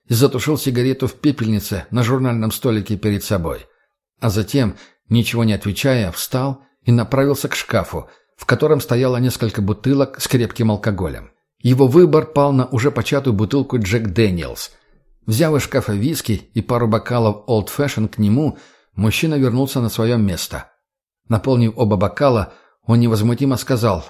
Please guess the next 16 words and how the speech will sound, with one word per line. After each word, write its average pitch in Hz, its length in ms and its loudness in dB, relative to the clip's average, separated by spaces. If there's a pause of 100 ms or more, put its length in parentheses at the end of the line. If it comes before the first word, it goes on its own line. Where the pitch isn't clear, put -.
будто 120 340 0
вопросов 117 480 -2
Саймса 135 440 -4
он 117 160 2
не 113 80 0
слышал. 92 540 -6 (440)
«Жаль, 127 560 0 (140)
льда 98 460 0
нет». - 520 -12 (680)
Генерал 147 400 4
никак 165 300 -2
не 160 100 2
прокомментировал 147 800 0
досаду 123 440 -2
своего 117 360 -2
гостя. 101 420 -6